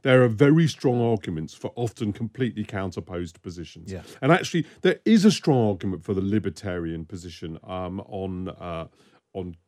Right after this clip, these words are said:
Speaker 1: consumer rights and for government not ladling on loads and loads of different, uh, regulations, as there is a strong argument going in the other direction. And the problem with, one of the problems that Boris Johnson has, I think, is he swings back and forward. As you can see,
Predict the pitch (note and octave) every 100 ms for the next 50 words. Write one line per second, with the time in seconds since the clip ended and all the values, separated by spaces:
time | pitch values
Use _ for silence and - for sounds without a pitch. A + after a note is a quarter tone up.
0 | _ A2 F#2+ - G#2 E2+ D#2+ F2 A2 -
1 | - F2+ F2+ E2+ G#2 F#2+ F#2 G#2 G2+ F2+
2 | - G2+ G#2 G2+ G2 G2 G2 G2 G2 G2
3 | G2 F#2+ F#2 F2+ F2+ G2+ F2+ G2+ G2 -
4 | - - G#2 G2 G#2 G2+ G#2 F2+ F2+ -
5 | A2 - _ _ C3+ D3 A2+ B2 A#2+ A2+
6 | G#2+ - A#2 G#2 G#2+ G2+ G2 G2+ - A2
7 | A2 G2+ G#2 G2 G2+ G2+ B2+ - - -
8 | - - B2 - - - G3 C#3+ A2+ -
9 | D3 E3+ B2+ G#2 F#2 F2 G#2 G#2+ F#2 G#2
10 | F2 G2 G2 F2 F2 F#2+ G2 A#2+ - -
11 | E3+ E3 A#2+ C3+ A#2+ C3+ A#2+ D#3+ C#3+ -
12 | - - C3+ B2 C#3+ C3 C#3+ - - G#3
13 | D3 A2+